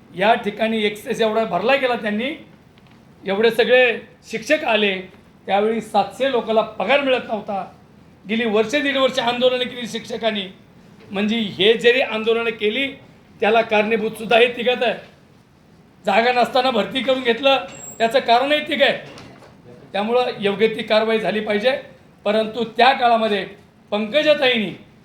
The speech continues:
एक काम चांगलं केलं शिक्षकाचं, की महाराष्ट्रामध्ये ज्या ज्या जिल्ह्यामध्ये कुठं थोडं ॲक्सेस असेल,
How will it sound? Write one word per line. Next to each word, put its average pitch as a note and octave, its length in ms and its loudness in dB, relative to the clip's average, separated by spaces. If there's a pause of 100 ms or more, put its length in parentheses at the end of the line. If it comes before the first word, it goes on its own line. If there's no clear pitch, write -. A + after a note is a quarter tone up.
(340)
एक A3 140 -2
काम A#3 160 0
चांगलं A#3 420 2
केलं C#4 300 0
शिक्षकाचं, A#3+ 560 -2 (880)
की B3+ 160 0
महाराष्ट्रामध्ये A3 960 2 (580)
ज्या G#3 140 2
ज्या D4 160 6
जिल्ह्यामध्ये B3+ 500 0
कुठं A#3 260 -6
थोडं A3+ 140 0
ॲक्सेस A#3+ 400 -4
असेल, A3 500 -2